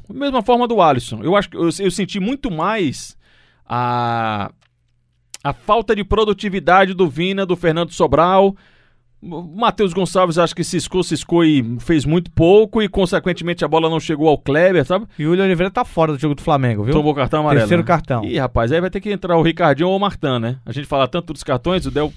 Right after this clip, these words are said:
Speaker 1: buscou aqui e o Willian Oliveira tomou o terceiro cartão amarelo até fora do próximo jogo. Então, Del, assim, não se-, não, eu não consigo identificar de que o resultado poderia ter sido diferente se tivesse Bruno Pacheco e Samuel Xavier.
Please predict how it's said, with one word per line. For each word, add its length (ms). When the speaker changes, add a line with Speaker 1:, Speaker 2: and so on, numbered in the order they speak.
Speaker 1:
buscou 400
aqui 320
e 60
o 140
Willian 200
Oliveira 400
tomou 220
o 40
terceiro 340
cartão 240
amarelo 260
até 180
fora 240
do 80
próximo 380
jogo. 220
Então, 220
Del, 260
assim, 540
não 400
se-, 340
não, 320
eu 100
não 80
consigo 380
identificar 480
de 100
que 420
o 80
resultado 560
poderia 380
ter 140
sido 280
diferente 560
se 140
tivesse 500
Bruno 300
Pacheco 520
e 60
Samuel 340
Xavier. 380